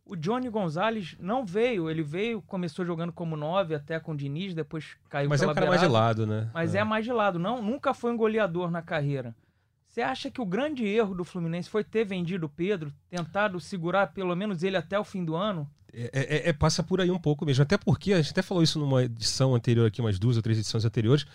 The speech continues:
Speaker 2: Aí você vende o Pedro, beleza, pra pagar salários, pra,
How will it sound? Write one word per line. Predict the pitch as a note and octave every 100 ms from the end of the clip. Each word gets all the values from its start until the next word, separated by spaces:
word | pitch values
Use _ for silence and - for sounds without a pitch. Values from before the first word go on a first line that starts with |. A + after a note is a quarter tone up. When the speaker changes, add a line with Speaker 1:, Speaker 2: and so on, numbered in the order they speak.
| - -
Speaker 2:
Aí | C3+
você | D#3+ F3
vende | E3 E3
o |
Pedro, | E3 E3+ F#3
beleza, | F3+ F#3 D3+ A2+ G2+
pra | A#2
pagar | A2 G2+ G2
salários, | G3+ D3 C#3+ E3+ D#3 C3 A#2 -
pra, | D3